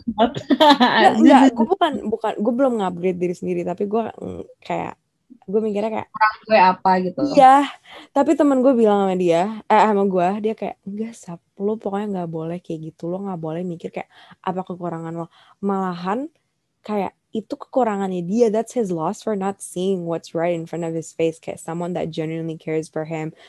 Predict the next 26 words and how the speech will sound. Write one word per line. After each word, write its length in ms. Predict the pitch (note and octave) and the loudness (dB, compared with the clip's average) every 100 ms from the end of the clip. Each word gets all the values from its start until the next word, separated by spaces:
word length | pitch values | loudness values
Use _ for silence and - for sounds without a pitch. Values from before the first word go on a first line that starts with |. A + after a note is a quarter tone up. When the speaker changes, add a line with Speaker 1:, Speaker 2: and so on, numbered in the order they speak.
| _ | _
Speaker 2:
someone 360 | - F3+ F3 F3+ | -8 -4 -2 -4
that 120 | D#3+ - | -6 -6
will 400 | D#3+ D#3+ D#3 D3+ _ _ _ | -4 -4 -4 -8 _ _ _
be 160 | F3 G3 | 0 2
there 200 | F3 E3 | 2 -2
for 160 | - E3 | -4 -6
him 240 | E3 E3 | -6 -6
no 80 | E3 | -6
matter 320 | E3 D#3 D#3 D3+ | -4 -4 -4 -6
what. 360 | D3+ C#3+ F3+ G3+ _ _ _ _ _ _ | -8 -6 -6 -8 _ _ _ _ _ _
Di-, 320 | - F3+ A#3 B3 | -8 0 0 0
itu, 220 | B3+ F#4 _ | -2 -2 _
itu 200 | - F#4+ | 2 2
his 260 | F4+ C#4 A3+ | 4 2 4
loss, 240 | G3+ G#3 G#3 | 2 2 0
it's 160 | G3+ | -2
not 200 | A#3+ C4+ - | -2 0 2
your 260 | G3 F#3+ F#3+ | 4 4 2
loss. 440 | D#3+ D3+ E3 - | 0 -4 -8 -10
Tell, 200 | - F#3+ - | -2 -2 0
like, 160 | G#3 G3 | -2 0
let 160 | G3 F#3+ | -4 -4
me 80 | A3+ | -6
tell 160 | - F#3 | -2 0
you, 120 | F#3+ G3+ | 0 -2
it's 240 | F#3+ _ | -6 _